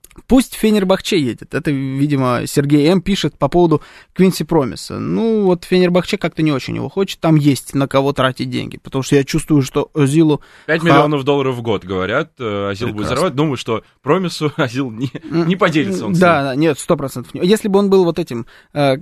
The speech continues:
Speaker 1: а, э, как этот назывался, талисман Арсенала, я забыл.
Speaker 2: А, Гунозавр.
Speaker 1: Да, Гунозавр, вот тогда может быть, а так нет. А, Озила в Рубин надо отправить номер один, пишет, э, Игорь. Это тоже, э, это было бы круто, я
Speaker 2: Слушай,
Speaker 1: бы на
Speaker 2: ну,
Speaker 1: это
Speaker 2: Алек-,
Speaker 1: посмотрел.
Speaker 2: Алек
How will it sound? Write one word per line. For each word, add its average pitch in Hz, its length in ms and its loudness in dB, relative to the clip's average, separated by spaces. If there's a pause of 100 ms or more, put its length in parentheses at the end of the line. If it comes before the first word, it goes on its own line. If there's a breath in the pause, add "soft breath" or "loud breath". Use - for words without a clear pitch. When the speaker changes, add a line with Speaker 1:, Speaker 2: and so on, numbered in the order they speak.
(140)
Speaker 1:
а, 143 260 2
э, 147 80 -4
как - 240 -2
этот 120 260 -6
назывался, 131 880 -6
талисман 143 520 0
Арсенала, 127 480 -4
я 107 100 -6
забыл. 123 480 -8
Speaker 2:
А, 107 220 2
Гунозавр. 117 540 -2
Speaker 1:
Да, 156 380 4
Гунозавр, 175 500 2
вот 143 100 -4
тогда 170 240 0
может 175 220 0
быть, 143 200 -4
а 127 60 -6
так 156 220 -2
нет. 123 320 -2
А, 156 240 2
Озила 202 460 2
в 160 100 -2
Рубин 214 340 2
надо 208 220 2
отправить 190 480 0
номер 160 240 4
один, 160 360 2
пишет, 202 440 -2
э, 180 180 -2
Игорь. 170 320 4
Это 214 300 0
тоже, 190 340 0 (380 loud breath)
э, 190 160 4 (420)
это 202 200 2
было 180 160 4
бы 160 180 -2 (720)
круто, 180 480 2
я 170 160 2
Speaker 2:
Слушай, 175 140 6
Speaker 1:
бы - 60 4
на - 60 6
Speaker 2:
ну, 156 80 4
Speaker 1:
это 160 140 2
Speaker 2:
Алек-, 160 100 4 (100)
Speaker 1:
посмотрел. 156 300 2
Speaker 2:
Алек 139 40 -2